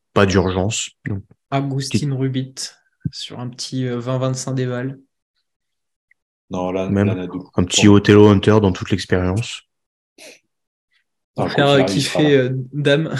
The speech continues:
Speaker 2: <laughs> Ok, donc plutôt, euh, Anadolu. Euh, Zalgiris Zvezda, entre une équipe qui, euh, joue à la maison, euh, et
Speaker 1: Imprenable.
Speaker 2: dans un truc, euh, un délire, et, euh, Zvezda qui tape à peu près tout le monde en ce moment.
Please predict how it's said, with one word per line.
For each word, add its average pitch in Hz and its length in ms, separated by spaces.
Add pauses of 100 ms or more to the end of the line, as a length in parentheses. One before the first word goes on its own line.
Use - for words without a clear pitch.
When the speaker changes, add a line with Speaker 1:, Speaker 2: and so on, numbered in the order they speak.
(100)
Speaker 2:
<laughs> - 1500
Ok, 143 200
donc 131 220
plutôt, 143 420
euh, 127 180
Anadolu. 127 580 (400)
Euh, 135 1080
Zalgiris 175 560
Zvezda, 135 580 (320)
entre 135 400 (100)
une 139 140
équipe 147 300
qui, 127 380
euh, 120 180
joue 127 180
à 139 60
la 135 100
maison, 135 640
euh, 113 420
et 113 100
Speaker 1:
Imprenable. 98 520
Speaker 2:
dans 123 180
un 123 100
truc, 131 300
euh, 117 180
un 135 160
délire, 139 460 (500)
et, 139 280
euh, 127 200
Zvezda 135 520
qui 120 360
tape 139 220
à 127 80
peu 127 100
près 127 200
tout - 180
le 139 60
monde 139 160
en 127 80
ce 131 160
moment. 131 260